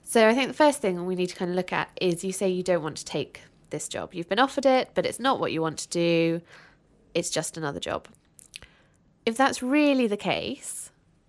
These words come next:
I think you need to, first of all, structure what it is you're applying for. Why are you applying for jobs that you don't really want?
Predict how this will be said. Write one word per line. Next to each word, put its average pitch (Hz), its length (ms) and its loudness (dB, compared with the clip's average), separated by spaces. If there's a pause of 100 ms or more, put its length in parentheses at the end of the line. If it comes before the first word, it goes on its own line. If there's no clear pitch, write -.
(100)
I 180 40 -6
think - 260 -8
you 196 60 -8
need 180 120 -4
to, 196 100 -2
first 240 320 2
of - 80 -10
all, 147 220 -4
structure - 520 -2
what 185 220 0
it - 180 -10
is 233 160 2
you're 240 140 4
applying 247 440 -2
for. 349 340 -2 (500)
Why 226 240 6
are 233 40 2
you 208 160 4
applying 196 460 0
for - 140 -10
jobs 156 400 0
that - 160 -8
you 175 160 -4
don't 165 240 -2
really 151 260 -4
want? 131 460 -8